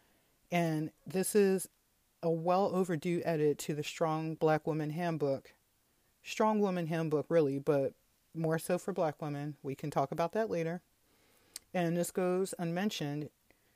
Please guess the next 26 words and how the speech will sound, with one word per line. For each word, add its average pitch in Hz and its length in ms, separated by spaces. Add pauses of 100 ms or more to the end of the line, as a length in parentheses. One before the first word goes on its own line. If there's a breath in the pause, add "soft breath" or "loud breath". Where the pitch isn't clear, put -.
(340 soft breath)
until 180 320
we 180 120
started 185 440
looking 175 240
around 180 300
at 180 80
each 165 220
other 151 380
and 147 200
acknowledged 160 720
that 147 380 (180)
we 185 140
were 208 160
suppressing 175 500
a 160 80
lot. 160 320 (1500 soft breath)
And 156 520 (1300)
what 196 140
is 233 120
self-care 190 640 (120)
when 156 480
all 170 200
we 175 160
know 151 320
is 147 180
survival? 135 600